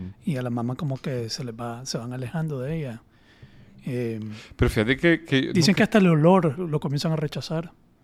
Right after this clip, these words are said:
Speaker 2: ¿Ah, sí?
Speaker 1: Sí.
Speaker 2: El olor.
Speaker 1: El olor. No me acuerdo dónde escuché eso, pero sí me quedó marcado que el olor también, el olor a la mama, comienza como,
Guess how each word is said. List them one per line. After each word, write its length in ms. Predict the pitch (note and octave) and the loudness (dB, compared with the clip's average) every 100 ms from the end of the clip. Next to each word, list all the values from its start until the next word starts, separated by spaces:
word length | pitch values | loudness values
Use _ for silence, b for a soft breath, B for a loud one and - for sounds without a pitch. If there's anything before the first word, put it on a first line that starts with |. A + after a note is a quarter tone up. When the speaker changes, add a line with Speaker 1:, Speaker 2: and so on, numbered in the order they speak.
| _ | _
Speaker 2:
¿Ah, 100 | G2 | -10
sí? 160 | - E3+ - | -6 -6 -6
Speaker 1:
Sí. 260 | - D#3+ A3+ _ G#2+ | -6 -4 -4 _ -2
Speaker 2:
El 140 | F#2+ | 2
olor. 320 | F2 A2+ D#3 - | 4 4 4 2
Speaker 1:
El 140 | D3+ | -2
olor. 360 | C#3+ B2+ F3+ F3 - _ _ _ _ _ _ - | -2 -4 -6 -10 -16 _ _ _ _ _ _ -2
No 60 | |
me 80 | G3+ | 0
acuerdo 220 | A#3+ G#3 G3+ | 0 -2 0
dónde 140 | F#3 | -2
escuché 320 | E3+ E3 E3+ | -4 -6 -6
eso, 160 | A#3 D3+ | -6 -8
pero 120 | D3+ | -10
sí 120 | C#3+ F#3+ | -4 -4
me 120 | F3 | -2
quedó 180 | D3+ D#3+ | -4 -4
marcado 500 | D#3 - F3 C#3+ C#3 | -4 -4 -4 -4 -8
que 120 | D3+ | -10
el 80 | C#3+ | -8
olor 240 | C3+ F#3 | -4 -6
también, 400 | - C#3+ D3+ G3 - - | -6 -8 -6 -6 -8 -8
el 100 | D#3+ | -4
olor 260 | C#3+ C#3+ | -4 -2
a 60 | D#3+ | -2
la 80 | D3 | -4
mama, 280 | D#3 F3 C3+ | -4 -4 -6
comienza 440 | D3 C#3+ D#3+ D#3 | -8 -8 -4 -4
como, 360 | D3+ D3+ C#3 | -4 -6 -6